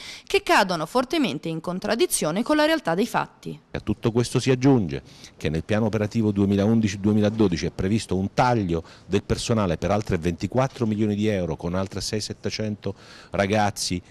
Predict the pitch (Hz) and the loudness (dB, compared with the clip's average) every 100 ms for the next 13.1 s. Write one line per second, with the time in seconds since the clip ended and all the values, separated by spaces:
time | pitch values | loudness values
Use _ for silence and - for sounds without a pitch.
0 | - - - 82 92 98 101 98 90 85 | -10 -6 -4 -2 0 2 0 0 -2 -2
1 | 95 - 101 92 101 98 107 113 101 80 | -6 -2 -2 0 -2 0 0 2 2 0
2 | - - - 92 - 104 113 131 - 120 | -4 -8 -6 -8 -6 -4 -4 -4 -4 -2
3 | 123 117 80 76 - - - 110 98 101 | 0 -2 -2 -8 -12 -20 -8 -4 -2 -2
4 | 117 117 120 - - 120 120 - 202 123 | -4 -4 -6 -6 -6 -4 -4 0 0 0
5 | - 110 - 110 98 80 76 - - 87 | 0 -4 -2 0 0 -2 -4 -8 -8 -6
6 | 107 98 - 98 85 80 110 104 - 80 | -4 -6 -6 -4 -4 -2 -4 -4 -4 -8
7 | - 90 98 - 95 92 92 82 73 - | -6 -6 -6 -6 -4 -2 -2 -2 -4 -12
8 | - - - 160 160 131 - 123 110 127 | -18 -6 2 2 2 0 2 2 2 0
9 | - 120 151 - 123 117 123 117 104 113 | -2 -2 -2 -2 -2 0 0 0 0 0
10 | 110 98 101 104 101 95 87 80 82 95 | 0 -2 0 0 0 -2 -2 -4 -2 0
11 | 82 80 - 104 113 - 95 98 104 90 | 0 -2 -8 -6 -6 -2 -2 0 -2 -2
12 | 80 90 95 113 101 80 - 95 95 117 | -6 -4 -2 -2 -4 -6 -4 -4 0 0